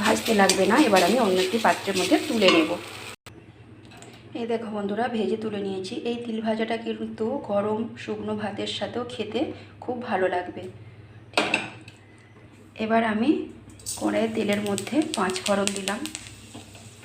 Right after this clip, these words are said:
দিলাম কুচি করে রাখা মাঝারি সাইজের একটি পেঁয়াজ। পেঁয়াজটা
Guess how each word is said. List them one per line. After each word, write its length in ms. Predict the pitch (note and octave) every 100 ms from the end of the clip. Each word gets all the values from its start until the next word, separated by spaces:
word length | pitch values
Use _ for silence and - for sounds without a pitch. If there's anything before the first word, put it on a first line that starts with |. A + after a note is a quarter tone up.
| - - - - - - - - - - - - - - - - - - - - - - - - - - - - - - G#3
দিলাম 260 | A#3 A#3 A#3 A#3+
কুচি 220 | A3+ - A3+
করে 140 | A3+ A3
রাখা 200 | G#3 B3 A#3
মাঝারি 320 | G3 - G3+ G#3+
সাইজের 360 | G#3+ F#3+ G#3 G#3 F#3
একটি 180 | A3 A3+ -
পেঁয়াজ। 420 | A3+ G3 F3+ - - - - - - - - - - - - - - - - - - -
পেঁয়াজটা 480 | - A#3 A3 A3+